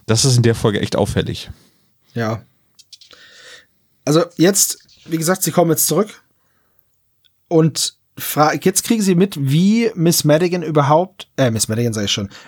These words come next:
Speaker 2: Misses Cartier überhaupt auf die drei Fragezeichen gekommen ist. Und jetzt haben wir so eine, so einen Rückverweis auf Mary Smith aus dem schreienden Wecker.
Speaker 1: Ja.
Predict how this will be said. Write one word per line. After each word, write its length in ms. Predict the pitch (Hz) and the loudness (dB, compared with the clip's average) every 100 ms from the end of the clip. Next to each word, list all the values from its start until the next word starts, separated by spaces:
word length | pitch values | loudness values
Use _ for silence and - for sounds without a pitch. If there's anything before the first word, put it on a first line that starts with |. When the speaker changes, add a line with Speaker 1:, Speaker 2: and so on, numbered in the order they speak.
| - | 0
Speaker 2:
Misses 320 | 156 147 - | 2 2 0
Cartier 460 | 156 - 147 175 196 - - - | -2 0 2 2 0 -8 -8 -2
überhaupt 380 | 151 160 170 143 | 2 2 0 -4
auf 80 | |
die 80 | 170 | -4
drei 160 | 147 147 | 0 0
Fragezeichen 480 | 147 143 143 131 131 | 2 2 0 0 -2
gekommen 340 | 120 165 165 | 0 0 0
ist. 340 | 110 - - _ _ _ - | -4 -8 -12 _ _ _ -10
Und 120 | - 147 | -2 0
jetzt 140 | 175 | 2
haben 100 | 190 | 2
wir 80 | 190 | 4
so 80 | 170 | 4
eine, 280 | 151 139 127 - - | 4 2 0 -12 -18
so 160 | - 147 | -6 -2
einen 80 | 127 | 0
Rückverweis 920 | 151 262 - 208 156 156 185 - - - _ _ - | 0 -2 -2 -2 0 0 0 -2 -6 -12 _ _ 0
auf 500 | 156 208 - - - _ _ _ | 2 2 0 -12 -16 _ _ _
Mary 560 | 120 135 202 269 262 262 | -4 0 2 2 -2 -4
Smith 580 | - - 233 262 - - _ _ - | -4 0 2 0 -4 -20 _ _ -2
aus 180 | 160 175 | 0 2
dem 380 | 165 165 165 - _ _ | 2 2 -2 -6 _ _
schreienden 400 | - - 180 170 | -4 -2 -2 -2
Wecker. 300 | 180 113 - _ _ _ _ _ _ _ _ _ _ _ _ _ _ _ _ _ | -4 -4 -12 _ _ _ _ _ _ _ _ _ _ _ _ _ _ _ _ _
Speaker 1:
Ja. 220 | 135 - | -2 -2